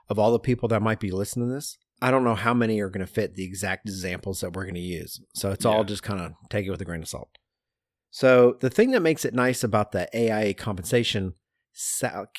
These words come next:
Speaker 1: salary calculator
Speaker 2: Mm-hmm.
Speaker 1: is you can go online, and I'll put a,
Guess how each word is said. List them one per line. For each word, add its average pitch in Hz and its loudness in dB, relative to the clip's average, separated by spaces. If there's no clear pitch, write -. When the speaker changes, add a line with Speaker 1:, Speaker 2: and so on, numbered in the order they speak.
Speaker 1:
salary 120 2
calculator - -4
Speaker 2:
Mm-hmm. 190 -6
Speaker 1:
is - -4
you 120 2
can 139 2
go 147 4
online, 120 2
and 117 -4
I'll 113 4
put 123 2
a, 107 0